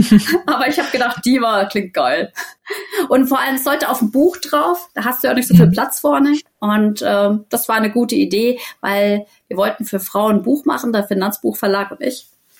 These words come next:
Speaker 1: Ich bin denen schon länger auf den Nerv gegangen. Ich hab gesagt, „Hallo, hier bin ich, ich will ein Buch schreiben, hier ist es, mein Entwurf.“ Und dann haben die gedacht, „Wer ist die denn? Was steht denn da drin?“ Und das war so ein bisschen schräg und deswegen hat, äh, das der Verlag ganz witzig gefunden.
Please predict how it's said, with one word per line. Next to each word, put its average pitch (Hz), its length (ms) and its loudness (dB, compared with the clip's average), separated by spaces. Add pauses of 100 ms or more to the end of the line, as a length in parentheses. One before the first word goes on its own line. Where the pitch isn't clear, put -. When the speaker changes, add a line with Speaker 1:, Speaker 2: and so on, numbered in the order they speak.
(100)
Speaker 1:
Ich - 60 -20
bin 208 120 0
denen 208 100 2
schon 202 140 -4
länger 208 300 2
auf 196 100 -4
den 190 80 -2
Nerv 190 240 0
gegangen. 202 420 0
Ich 208 120 -4
hab 202 80 -12
gesagt, 185 260 -4
„Hallo, 311 220 6
hier 262 140 2
bin 269 180 4
ich, 277 160 0
ich - 60 -12
will 226 80 4
ein 233 80 4
Buch 339 140 6
schreiben, 254 480 -2
hier 254 160 0
ist 277 120 -2
es, 254 140 -6
mein 240 180 0
Entwurf.“ 247 480 0 (540)
Und 202 40 -6
dann 196 60 -2
haben 202 80 0
die 214 60 2
gedacht, 202 280 -2
„Wer 175 140 -6
ist 175 140 -8
die 233 100 0
denn? 226 340 2 (140)
Was - 200 -8
steht 202 200 0
denn 196 60 2
da 190 100 2
drin?“ 240 300 0
Und 196 120 0
das 190 180 -2
war 196 120 2
so 196 80 0
ein 196 80 0
bisschen 185 220 -6
schräg 214 600 -2
und 208 180 -2
deswegen 202 520 0
hat, 190 140 -8
äh, 190 320 0 (180)
das - 420 -6
der - 120 -4
Verlag 180 360 -2
ganz - 320 -10 (100)
witzig 196 360 -8
gefunden. 196 480 -6